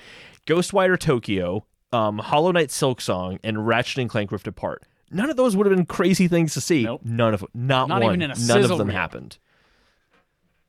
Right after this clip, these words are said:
Speaker 1: Yeah, not even in a sizzle reel.
Speaker 2: It's crazy.
Speaker 1: They talked about Returnal.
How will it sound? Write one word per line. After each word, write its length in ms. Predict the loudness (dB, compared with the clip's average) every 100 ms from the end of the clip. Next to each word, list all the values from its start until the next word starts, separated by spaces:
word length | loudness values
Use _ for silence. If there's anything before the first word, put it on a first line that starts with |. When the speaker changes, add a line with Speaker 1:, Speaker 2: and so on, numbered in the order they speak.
| _ _ -2
Speaker 1:
Yeah, 240 | 0 0
not 220 | 0 0 0
even 200 | -2 -2
in 120 | -4
a 60 |
sizzle 300 | -4 -2 -2
reel. 240 | -4 -6 -10
Speaker 2:
It's 100 | -12
crazy. 340 | -6 -4 -2
Speaker 1:
They 40 | -2
talked 120 | 0
about 140 | 0
Returnal. 600 | 0 -2 -2 -2 -2 -6